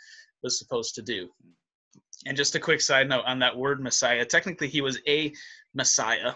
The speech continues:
because that word literally just means anointed one or chosen one. And it was used throughout the Old Testament to,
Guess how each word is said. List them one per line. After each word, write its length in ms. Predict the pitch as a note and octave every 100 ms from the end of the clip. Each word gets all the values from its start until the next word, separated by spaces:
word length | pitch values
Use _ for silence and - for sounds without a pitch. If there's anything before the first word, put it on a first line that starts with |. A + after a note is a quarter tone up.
| -
because 300 | C#3+ D#3 C3
that 180 | C3 A2+
word 340 | B2 C#3 B2+ A#2+ _
literally 340 | D3 D3 D3 C3+
just 220 | C3+ -
means 200 | C3+ B2+
anointed 420 | A2+ B2 D#3 D3+
one 320 | D3 C#3+ D3+ -
or 80 | D3+
chosen 380 | - D#3 D3 C#3+
one. 280 | C#3 C#3 D3+ - - -
And 100 | C#3+
it 80 | B2+
was 280 | C#3+ G#3+ E3
used 420 | C3 A#2+ B2 - -
throughout 360 | C#3+ B2+ A#2+ - _
the 120 | C#3+ C3
Old 140 | B2+
Testament 420 | D3+ D3+ D#3 B2+
to, 240 | - B2